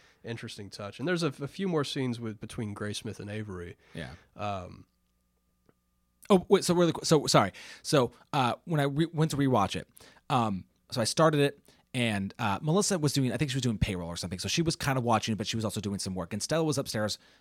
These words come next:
Speaker 2: Um, we gave her, "Hey, you know, you get thirty minutes to watch, uh, something on the T V upstairs, and then you get to play in your room." So, uh, we're watching the movie, and I had to pause, I paused it thirty minutes in, go upstairs. So I said, "Hey, you gotta wa-, stop and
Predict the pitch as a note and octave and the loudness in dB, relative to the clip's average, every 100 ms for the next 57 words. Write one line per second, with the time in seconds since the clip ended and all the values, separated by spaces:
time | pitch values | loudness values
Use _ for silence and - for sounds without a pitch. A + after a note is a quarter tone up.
0 | _ B2 G#2+ G2 - C#3+ C3+ B2 A2+ A2 | _ -6 -4 -6 -10 -6 -4 0 0 0
1 | A2+ A#2+ B2 G2+ B2 A2 A#2+ B2 - C#3 | -4 -2 -2 -2 -4 -2 -2 -4 -2 0
2 | C#3 C3+ B2 - A2 G#2 G2+ - - _ | 0 -2 -4 -4 0 2 0 -4 -8 _
3 | - G2 - - G2+ G#2+ G2 G#2 G2 F#2+ | -8 -6 -6 -6 -6 -6 -6 -6 -4 -6
4 | - A2 F#2+ F2+ - F2+ D#2+ - _ - | -6 -6 -4 -6 -6 -6 -8 -12 _ -8
5 | G#2 G#2+ - - - G2 F2+ F2 D2 - | -6 -4 -6 -10 -8 -6 -6 -6 -10 -14
6 | - - - _ - C3+ G#2+ F#2 - _ | -20 -20 -20 _ -6 0 0 -2 -6 _
7 | - G#2 F#2+ - _ - A#2 B2 D3+ D#3 | -6 -4 -6 -10 _ -6 -2 2 0 0
8 | C3 G#2+ F#2+ F#2+ - _ _ - A2 G#2 | 0 0 -2 -4 -8 _ _ -6 -2 -2
9 | G2 G2+ _ - A#2 A2 A2 B2 A2+ - | -2 -6 _ -2 0 0 0 0 0 -4
10 | G#2+ G2 F2 - - - - - A#2 G#2+ | -4 -4 -6 -10 -14 -18 -14 -4 -2 -2
11 | G#2+ F#2+ - _ _ _ _ _ - - | -4 -4 -8 _ _ _ _ _ -16 -6
12 | - A2 G2+ A2 A2+ A2 G#2 G#2 G2+ G2+ | 0 0 0 -2 -2 -4 -4 -4 -4 -6
13 | - - F#2+ G2 F#2+ | -6 -2 -2 -2 -10